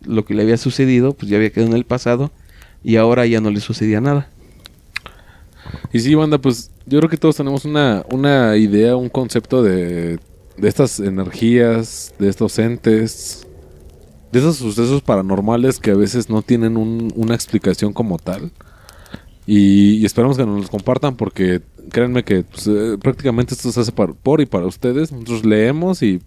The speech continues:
Speaker 2: lo que pensamos, lo que nos imaginamos, pues, lo comentamos, pero realmente este programa depende de ustedes.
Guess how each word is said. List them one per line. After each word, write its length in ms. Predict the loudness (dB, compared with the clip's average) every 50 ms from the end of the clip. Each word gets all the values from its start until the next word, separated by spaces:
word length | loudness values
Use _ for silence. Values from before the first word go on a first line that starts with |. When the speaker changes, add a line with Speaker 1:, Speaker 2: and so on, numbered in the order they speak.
| -8
Speaker 2:
lo 160 | -4 -4 -4
que 140 | -2 -4 -8
pensamos, 520 | -4 -4 -6 -6 -2 -2 -2 0 0 0 -2
lo 100 | -2 -2
que 120 | -2 -6
nos 160 | -8 -8 -8
imaginamos, 680 | -8 -8 -8 -6 -6 -6 -4 -4 -4 -4 -4 -6 -8 -10 -20 -20 -20 -20 -20 -20 -20 -20 -20 -12 -4
pues, 100 | -2 -2
lo 100 | -2 0
comentamos, 760 | -2 -6 -6 -6 -6 -4 -4 -4 -4 -2 -4 -6 -6 -6
pero 280 | -6 -2 0 2 2 2
realmente 760 | 2 0 0 0 -2 -4 -4 -2 0 2 2 2 0 0 -4
este 240 | -6 -4 -2 -2 -4
programa 420 | -2 -2 -4 -2 -2 -2 -2 0
depende 300 | 0 0 -2 -2 -2 0
de 60 | 0 0
ustedes. 560 | -2 -2 -4 -4 -4 -4 -6 -8 -12 -12